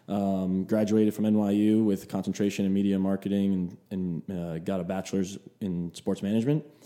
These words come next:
Uh, started my career with the U S T A, the United States Tennis Association, where I was in media and corporate communications.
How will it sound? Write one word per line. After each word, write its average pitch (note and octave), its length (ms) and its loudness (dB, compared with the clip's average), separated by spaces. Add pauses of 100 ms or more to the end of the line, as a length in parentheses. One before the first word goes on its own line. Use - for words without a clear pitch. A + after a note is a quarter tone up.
(400)
Uh, F#2+ 240 -6
started A#2+ 340 6
my A#2+ 140 4
career A#2+ 480 6
with G#2+ 180 0
the G2 100 -2
U G#2+ 160 2
S G#2 140 0
T - 180 -2
A, B2 240 0 (120)
the G#2 40 -6
United G#2 280 -2
States G2 260 -4
Tennis G#2+ 240 -2
Association, A#2 800 0 (280)
where G#2 120 0
I G2 40 2
was G2 80 0
in G2+ 120 2
media G#2 520 4 (100)
and G2 180 -6
corporate G2 300 -2
communications. G#2 760 -2